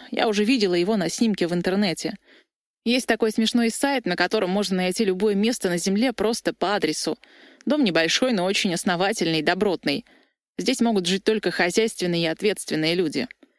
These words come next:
Я припарковала машину у высокого тёмно-зелёного забора и подошла к воротам. Это был не обычный деревенский штакетник, а художественный, очень красивая стилизация. Владелец просто обозначил границу своих владений.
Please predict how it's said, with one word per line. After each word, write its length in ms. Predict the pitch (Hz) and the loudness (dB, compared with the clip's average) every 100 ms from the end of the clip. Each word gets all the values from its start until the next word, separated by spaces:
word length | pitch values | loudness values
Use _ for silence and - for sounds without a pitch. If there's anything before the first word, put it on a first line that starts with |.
| _ - - - | _ -20 -14 -2
Я 120 | 151 | 0
припарковала 600 | 190 190 180 185 226 180 | 0 0 0 0 2 0
машину 540 | 165 175 - 254 208 | 0 0 0 2 2
у 20 | 165 | 2
высокого 480 | 170 226 226 170 | 0 -2 0 -2
тёмно-зелёного 760 | 165 208 202 170 180 208 185 165 | 0 0 0 0 2 2 2 0
забора 480 | 165 160 175 233 180 | 0 0 2 0 0
и 60 | |
подошла 500 | - 160 170 - 180 | -2 -2 0 0 -2
к 80 | - | -2
воротам. 540 | 185 190 156 131 151 - _ _ _ _ _ | -2 0 -2 -4 -8 -10 _ _ _ _ _
Это 180 | 247 226 | -2 0
был 200 | 214 226 | 2 2
не 100 | 214 | 2
обычный 480 | 208 208 254 - 170 | 2 2 0 0 0
деревенский 560 | 185 202 170 - 175 | 2 2 0 0 0
штакетник, 720 | 165 - 185 - 156 - 151 175 | 0 2 -2 0 -2 0 -2 -2
а 60 | |
художественный, 800 | 165 175 175 226 214 - 165 165 | -2 -2 2 2 0 -2 -4 -2
очень 240 | 180 - - | 0 -2 -2
красивая 480 | 156 - 226 175 | -2 0 0 0
стилизация. 800 | 156 180 185 196 202 - - 135 - _ _ _ _ - | 0 0 0 2 0 -2 -4 -4 -6 _ _ _ _ -2
Владелец 440 | 185 214 240 - | 0 2 0 0
просто 360 | - 254 - 160 | -2 -2 0 -2
обозначил 500 | 165 175 226 226 180 | 0 2 2 2 0
границу 460 | 175 180 202 - | 0 0 0 -2
своих 340 | - 180 180 - | -2 0 0 0
владений. 600 | 170 190 196 160 143 | -2 0 0 0 -2